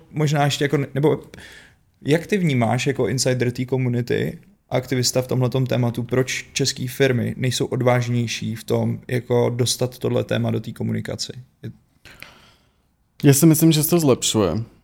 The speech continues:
Speaker 1: Mhm.
Speaker 2: Jo, jakože určitě vnímám, že každý rok je čím dál tím víc firem je tomu otevřenější. Já často i vlastně dělám nějaké korporátní speeches,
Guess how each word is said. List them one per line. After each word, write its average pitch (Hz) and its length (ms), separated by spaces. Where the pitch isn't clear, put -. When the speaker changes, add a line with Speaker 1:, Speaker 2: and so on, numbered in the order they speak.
Speaker 1:
Mhm. 135 340
Speaker 2:
Jo, 117 180
jakože 117 400
určitě 113 440
vnímám, 107 360
že 107 120
každý 110 300
rok 104 380
je 98 140
čím 104 260
dál 101 160
tím 107 220
víc 101 240
firem 104 380
je 101 80
tomu 104 240
otevřenější. 110 840
Já 104 140
často 101 400
i 98 40
vlastně 104 360
dělám 104 260
nějaké 101 240
korporátní 107 760
speeches, 127 680